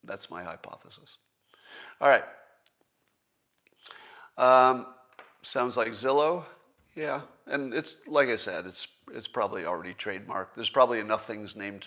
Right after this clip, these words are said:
Pillow that you couldn't use it, but it would be great. It'd be great if you could. <laughs> Oh, Red Pillow. Oh, damn it, that's good.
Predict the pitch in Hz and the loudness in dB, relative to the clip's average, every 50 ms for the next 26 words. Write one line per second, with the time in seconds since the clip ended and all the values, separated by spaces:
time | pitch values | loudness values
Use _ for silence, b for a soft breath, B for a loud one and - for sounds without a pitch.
0 | - - - 117 107 104 101 98 98 95 95 95 92 67 73 92 - - - 98 | -16 -10 -8 -6 -2 -2 0 -2 -2 -4 -6 -8 -10 -12 -14 -16 -16 -16 -16 -14
1 | 95 - 90 95 92 85 80 82 - - 92 90 80 80 78 - - - 67 73 | -14 -14 -14 -14 -14 -14 -16 -18 -16 -16 -16 -14 -16 -16 -18 -18 -16 -14 -14 -14
2 | - - _ _ _ _ _ _ _ _ _ _ _ b b b b _ _ _ | -14 -16 _ _ _ _ _ _ _ _ _ _ _ b b b b _ _ _
3 | _ - 101 - 127 139 156 160 131 120 107 - 117 101 - - - _ b b | _ -16 -8 -2 2 2 2 2 0 -6 -8 -10 -10 -10 -10 -12 -18 _ b b
4 | b b b 160 151 - - 143 120 101 110 120 147 156 - 160 147 131 123 117 | b b b -4 -4 -2 -4 -4 0 4 6 4 4 4 4 4 4 6 6 6
5 | 107 98 92 - b b b b b b b b b b b b b b b _ | 6 4 2 -4 b b b b b b b b b b b b b b b _
6 | - - 131 139 143 143 143 139 131 120 110 - 117 117 117 117 113 107 - - | 0 2 4 8 10 10 10 10 10 8 4 2 2 4 4 4 2 0 0 0
7 | 117 113 107 - - 110 101 101 95 | 0 0 0 -2 -4 -2 -2 -2 -2